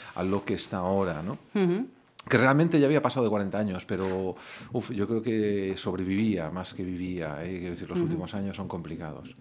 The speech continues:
Speaker 2: Ajá. Em, vives de una, de una profesión que entiendo es muy, muy exigente. Exigente, por ejemplo, también en cuanto al tiempo que requiere que le, que le dediques. Mm,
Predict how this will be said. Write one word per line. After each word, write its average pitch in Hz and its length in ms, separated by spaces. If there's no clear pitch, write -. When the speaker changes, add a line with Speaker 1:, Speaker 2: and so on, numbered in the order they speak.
Speaker 2:
Ajá. 156 300
Em, 185 640
vives 262 320
de 302 40
una, 226 380
de 185 120
una 190 380
profesión 185 480
que 180 60
entiendo 190 420
es 175 180
muy, 175 680
muy 180 100
exigente. 147 600
Exigente, 196 420
por 214 100
ejemplo, 208 240
también 208 260
en 214 120
cuanto 160 580
al 160 240
tiempo 202 560
que 170 100
requiere 156 800
que 170 120
le, 151 520
que 175 80
le 156 140
dediques. 143 580
Mm, 190 300